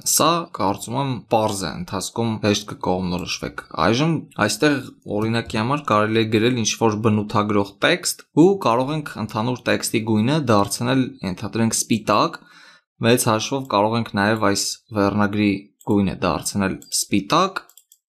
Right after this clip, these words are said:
այստեղ տառատեսակի ընտանիքը նույնպես փոխենք Arial ու կարող ենք փոխել, ենթադրենք,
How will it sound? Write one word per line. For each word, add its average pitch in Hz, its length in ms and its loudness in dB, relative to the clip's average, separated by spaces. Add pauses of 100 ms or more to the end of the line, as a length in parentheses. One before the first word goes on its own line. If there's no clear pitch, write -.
այստեղ 107 480 -2
տառատեսակի 101 880 -4
ընտանիքը 92 500 -4
նույնպես 85 460 -4 (160)
փոխենք - 480 -6 (160)
Arial 107 480 4 (400)
ու 196 180 6
կարող 139 320 2
ենք 175 220 -4
փոխել, 131 560 0
ենթադրենք, 117 640 -4